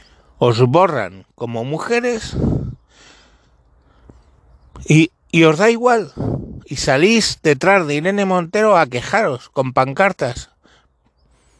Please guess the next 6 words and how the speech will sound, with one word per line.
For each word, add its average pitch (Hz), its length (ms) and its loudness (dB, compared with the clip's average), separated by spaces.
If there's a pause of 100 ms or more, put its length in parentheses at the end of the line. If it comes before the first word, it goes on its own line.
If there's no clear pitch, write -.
(100)
¿Pero 110 200 4
de 98 140 2
qué 170 140 2
vais? 170 520 0 (760)
Os 147 180 2
están 190 460 2